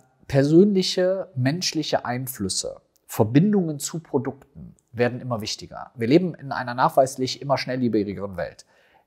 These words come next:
Das führt dazu, dass die Verbindung zu Produkten, zu Marken immer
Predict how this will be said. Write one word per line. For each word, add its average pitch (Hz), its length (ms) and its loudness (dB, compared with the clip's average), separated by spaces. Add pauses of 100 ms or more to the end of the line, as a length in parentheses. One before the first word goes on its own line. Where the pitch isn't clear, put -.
(140)
Das - 320 0
führt 131 280 -2
dazu, 143 380 4
dass 120 240 -2
die 120 100 -14
Verbindung 131 600 0
zu 110 480 -6
Produkten, 120 640 -6
zu - 160 -6
Marken 104 580 0 (1000)
immer 117 420 2